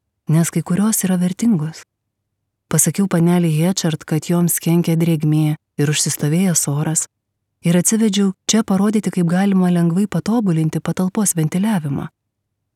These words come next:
Taip pat patariau jai surasti jums pagalbininkę dulkėms nuo knygų šluostyti ir joms vėdinti. Apgailestauju, jeigu jums buvo pateikta kita pokalbio versija.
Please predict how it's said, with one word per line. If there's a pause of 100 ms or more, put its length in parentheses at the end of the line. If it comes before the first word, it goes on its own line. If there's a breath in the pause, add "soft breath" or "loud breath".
Taip
pat
patariau
jai
surasti
jums
pagalbininkę
dulkėms
nuo
knygų
šluostyti
ir
joms
vėdinti. (1040)
Apgailestauju, (580)
jeigu
jums
buvo
pateikta
kita
pokalbio
versija.